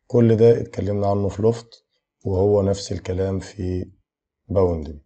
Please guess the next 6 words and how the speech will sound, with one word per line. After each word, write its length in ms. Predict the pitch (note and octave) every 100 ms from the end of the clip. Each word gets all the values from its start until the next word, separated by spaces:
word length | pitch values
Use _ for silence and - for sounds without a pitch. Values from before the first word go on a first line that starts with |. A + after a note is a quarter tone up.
| _ _ _ _ _ -
طيب، 320 | F2 D2 - _ -
ايه 60 |
تاني 240 | F#2 G2+ F#2+
بقى 140 | F#2
اقدر 380 | F#2+ F#2+ F2 F2
اعمله؟ 400 | E2 E2+ E2+